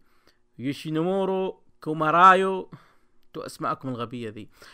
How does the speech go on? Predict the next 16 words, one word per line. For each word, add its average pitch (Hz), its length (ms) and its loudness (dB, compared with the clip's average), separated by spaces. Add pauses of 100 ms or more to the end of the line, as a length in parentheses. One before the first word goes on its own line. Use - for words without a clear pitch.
(120)
والله 226 240 12
أنا 220 200 10
أظن 190 220 0
صوتي 190 420 0
صوت 175 260 -2
جي 127 240 -4
آر، 113 200 -2
يعني 101 220 -10
جي 143 200 -2
آر 180 140 4
يقول 151 360 -4 (140)
اسماءكم 131 540 -6
يا 131 100 -2
اليابانيين 139 640 -2
صعبة 123 340 -6
تنطق. 98 320 -18